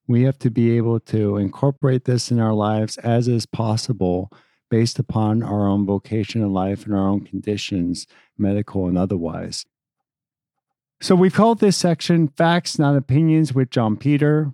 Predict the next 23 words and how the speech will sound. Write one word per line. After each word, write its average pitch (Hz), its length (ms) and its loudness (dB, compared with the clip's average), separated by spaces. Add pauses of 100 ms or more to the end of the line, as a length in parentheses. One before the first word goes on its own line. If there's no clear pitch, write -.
(640)
I 143 200 0
am 120 180 4
open, 147 420 2
and 107 140 0
John 117 200 -2
Peter 131 280 0
is 117 120 0
open 120 320 0
to 110 120 -4
hear 113 320 0
your 120 320 2
ideas 117 540 0
for 117 100 -2
what 113 160 0
we 120 140 -2
can 113 180 -6
call 110 500 0 (380)
these 117 400 0
times 113 540 0
during 104 320 -2
the 98 140 0
afterword. 85 640 -2 (1600)
Now 180 500 4